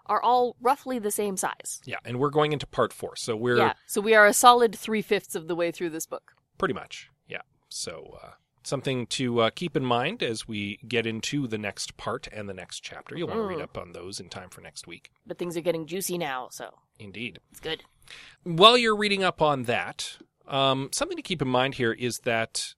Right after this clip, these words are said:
Speaker 2: one of the problems facing the kingdom in this novel is, uh, a general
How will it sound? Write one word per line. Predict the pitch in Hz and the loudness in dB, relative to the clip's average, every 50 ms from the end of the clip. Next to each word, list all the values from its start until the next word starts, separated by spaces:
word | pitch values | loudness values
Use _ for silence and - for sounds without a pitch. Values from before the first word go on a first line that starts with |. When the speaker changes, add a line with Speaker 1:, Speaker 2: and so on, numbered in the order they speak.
| _ | _
Speaker 2:
one | - 170 208 311 | -4 0 0 2
of | 339 | 2
the | - - | 0 -4
problems | - - 170 160 156 147 143 127 117 107 - | 0 4 4 6 6 6 4 2 0 0 -4
facing | - - 131 123 113 - - 120 110 101 | -2 0 0 0 0 -2 -4 -6 -8 -10
the | - - | -12 -14
kingdom | - - - 139 135 110 85 82 80 78 _ _ _ _ _ _ | -12 -10 -8 -8 -8 -8 -12 -14 -16 -20 _ _ _ _ _ _
in | - 131 120 110 | -8 -6 -6 -6
this | 101 - - - | -6 -8 -8 -6
novel | 110 107 107 98 - 67 - - - _ - | -6 -6 -6 -6 -8 -10 -14 -16 -18 _ -8
is, | - 113 110 104 104 101 101 101 98 - - - - _ _ _ _ - | -4 -4 -2 -2 -4 -4 -6 -6 -6 -6 -6 -8 -8 _ _ _ _ -6
uh, | 117 117 110 - | -4 -4 -2 -2
a | 123 120 | -6 -6
general | - - 156 160 180 165 151 131 127 120 113 113 110 110 - | -4 -2 -2 0 0 2 2 4 4 4 4 2 0 -2 -6